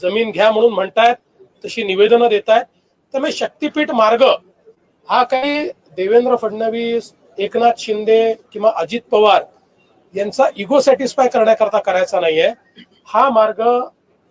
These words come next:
मराठवाडा आणि राज्यातले सगळे दुष्काळी जिल्हे यांच्याकरता वरदान ठरणार आहे. मोठ्या प्रमाणात पर्यटनातनं रोजगाराची निर्मिती आणि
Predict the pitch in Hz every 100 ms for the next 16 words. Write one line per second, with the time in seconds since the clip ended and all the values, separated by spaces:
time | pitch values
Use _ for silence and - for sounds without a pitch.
0 | _ 165 180 240 269 240 220 175 135 _
1 | _ _ _ _ 170 233 196 170 214 220
2 | 226 262 262 - 196 233 285 208 - -
3 | 220 247 - 196 226 233 - _ _ _
4 | _ _ _ _ _ _ _ - 208 208
5 | 277 269 254 240 269 190 202 202 277 262
6 | 214 170 139 113 _ _ _ _ _ _
7 | _ 175 202 - 285 262 233 240 247 269
8 | - _ _ _ _ 202 220 240 240 240
9 | 247 247 190 170 233 247 233 254 233 233
10 | 240 262 269 _ _ _ _ _ _ _
11 | - 208 277 294